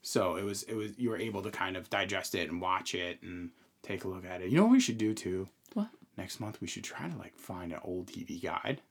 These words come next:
Speaker 1: They probably have it, like, online. 'Cause they used to do, like, the fall preview. I remember it would be, like, a giant-ass T V guide.
Speaker 2: Yeah.
Speaker 1: And see what they were trying to hype up here, because
Speaker 2: Yeah,
Speaker 1: there's
Speaker 2: let's
Speaker 1: gonna be a
Speaker 2: do it.
Speaker 1: lot of cool stuff for next month. But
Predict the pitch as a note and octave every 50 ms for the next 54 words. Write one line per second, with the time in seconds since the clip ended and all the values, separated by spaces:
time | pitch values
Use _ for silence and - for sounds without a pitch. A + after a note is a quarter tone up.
0 | _ _ _ _ _ _ - B2 A2+ - B2 B2 B2 A#2 A2+ G2 G2 - - -
1 | E2 E2 E2 E2+ D#2+ E2 E2 F#2 A#2+ B2+ - _ _ _ _ _ _ _ _ -
2 | D3+ C3+ D3+ D#3 E3 E3+ D#3+ - D#3 C#3+ C#3 C#3 B2 G#2 - - - - - -
3 | G#2 F#2 F2 F2+ - - A2 G2+ F2+ D#2+ C#2 B1+ D#2 E2+ F#2+ F2+ E2 D#2 D#2 D#2+
4 | D#2 D2 D2 - - D#2+ - - - - D2 C#2+ C2+ D2 D2 - - - - -
5 | - - - - D2 D#2 E2+ G2 - - - _ - G#3+ A3+ C4 C4 B3 - -
6 | - - - - - - - - - - - - - - - - - - _ -
7 | - C3+ B2+ - E3+ F3 E3 D#3 E3 - D#3+ D#3 D3 D3 D3+ D#3+ D3 C#3+ C3 A#2
8 | B2 B2+ B2+ C3 C#3+ D#3+ E3 - A#2 G#2 G2 G2 G#2 A2 G#2+ - A#3 A#3 G3 F3
9 | F3+ F3 D#3 C#3+ C#3 C#3+ C#3 C3+ C3 - - B2 B2 - C3 A#2+ - - G#2+ G#2
10 | G2 F#2+ - A#2 A2 G#2+ G2 - - - G#2 G2 F2 -